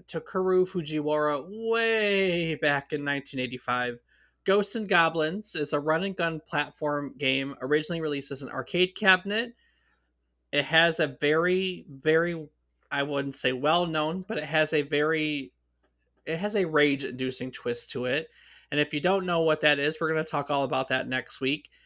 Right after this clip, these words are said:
Um, it started out as an arcade cabinet, but it was later ported over to the N E S, where it sold, like, one point five million copies. No big deal.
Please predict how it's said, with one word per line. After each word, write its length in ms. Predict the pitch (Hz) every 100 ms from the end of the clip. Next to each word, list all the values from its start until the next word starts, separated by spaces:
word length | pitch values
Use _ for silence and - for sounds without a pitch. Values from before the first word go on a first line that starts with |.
| _ _ _
Um, 440 | - 127 127 123 - -
it 120 | 135
started 260 | 190 185
out 100 | 180
as 80 | 170
an 60 | 170
arcade 440 | 156 - 170 165
cabinet, 380 | - 170 175 214
but 100 | 190
it 40 |
was 120 | 160 160
later 220 | 160 156
ported 420 | 156 170 165 170
over 260 | - 156 156
to 160 | -
the 160 | 151 143
N 140 | 139
E 100 | 139
S, 260 | 147 208 -
where 140 | 165
it 100 | 147
sold, 380 | - - 156 151
like, 160 | 143 139
one 200 | 143 139
point 280 | 139 143 127
five 200 | 135 131
million 240 | 135 139 131
copies. 540 | - 147 185 208 -
No 120 | 208
big 220 | 196 180
deal. 380 | - 151 147 190